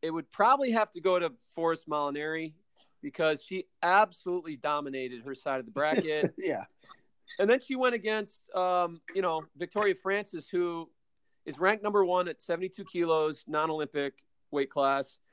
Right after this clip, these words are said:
Speaker 1: and took fifth in the world a few months ago. And Forrest just did to her what she did, does to everybody else.
Speaker 2: Yep.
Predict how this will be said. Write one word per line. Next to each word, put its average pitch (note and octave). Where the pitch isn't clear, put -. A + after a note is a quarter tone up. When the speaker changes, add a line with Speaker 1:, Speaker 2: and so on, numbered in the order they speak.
Speaker 1:
and E3+
took G3+
fifth A#3+
in G#3+
the G3+
world F#3+
a D#3
few F3+
months D#3+
ago. B2
And C#3+
Forrest F3
just D3
did E3
to F3
her F3
what E3+
she D#3
did, D#3+
does E3
to E3
everybody E3+
else. E3
Speaker 2:
Yep. A#2